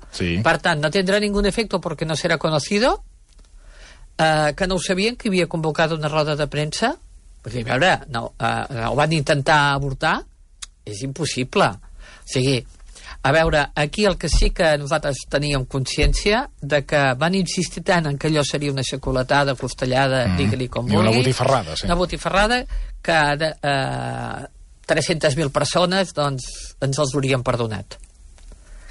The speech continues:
Speaker 2: Que l'èxit de dos milions tres-cents va ser realment lo preocupant. I aquí ha estat això cada vegada, perquè el que s'intenta fer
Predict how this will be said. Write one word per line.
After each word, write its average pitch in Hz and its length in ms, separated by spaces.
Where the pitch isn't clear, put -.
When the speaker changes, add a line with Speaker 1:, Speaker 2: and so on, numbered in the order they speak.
Speaker 2:
Que 151 100
l'èxit 165 440
de 139 120
dos 135 180
milions 131 340
tres-cents 165 640
va 127 120
ser 127 180
realment 127 400
lo 139 120
preocupant. 107 580
I 165 120
aquí 160 280
ha 175 60
estat 156 340
això 143 260
cada 135 260
vegada, 113 340
perquè 156 240
el 185 120
que 185 120
s'intenta 262 580
fer 180 420